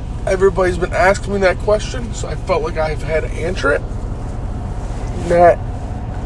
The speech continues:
you know, you gotta change the whole system to be successful. And if you don't do that, you're not gonna be successful.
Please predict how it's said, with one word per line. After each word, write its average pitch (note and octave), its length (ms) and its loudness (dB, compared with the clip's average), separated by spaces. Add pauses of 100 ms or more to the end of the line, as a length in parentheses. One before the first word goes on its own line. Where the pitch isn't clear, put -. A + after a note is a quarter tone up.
(580)
you D#3+ 120 2
know, E3 340 8 (720)
you E3+ 60 0
gotta G3+ 220 6
change G3+ 300 4
the F3+ 80 6
whole F3 140 6
system D#3 440 0
to D3+ 60 -4
be D3 140 -6
successful. C#3+ 600 0 (1600)
And C#3+ 120 -4
if C#3 120 -4
you D3+ 80 -4
don't F3 280 6
do F#3 140 4
that, E3+ 200 6
you're D#3+ 80 -4
not D#3+ 260 2
gonna D3+ 180 -2
be C#3+ 60 -6
successful. - 680 0